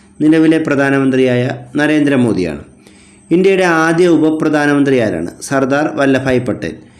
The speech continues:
ഇന്ത്യയുടെ ആദ്യ ഉപപ്രധാനമന്ത്രി സർദാർ വല്ലഭായ് പട്ടേലാണ്.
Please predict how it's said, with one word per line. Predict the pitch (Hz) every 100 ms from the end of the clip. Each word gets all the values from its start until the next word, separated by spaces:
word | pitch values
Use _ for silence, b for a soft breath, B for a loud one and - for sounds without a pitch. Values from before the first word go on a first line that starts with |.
| B B B
ഇന്ത്യയുടെ | 127 143 143
ആദ്യ | 143 135 131 143
ഉപപ്രധാനമന്ത്രി | 135 127 127 135 131 131 131 127 135 190 - -
സർദാർ | 135 127 131 139 156
വല്ലഭായ് | 131 131 127 131 131
പട്ടേലാണ്. | 123 110 107 87 69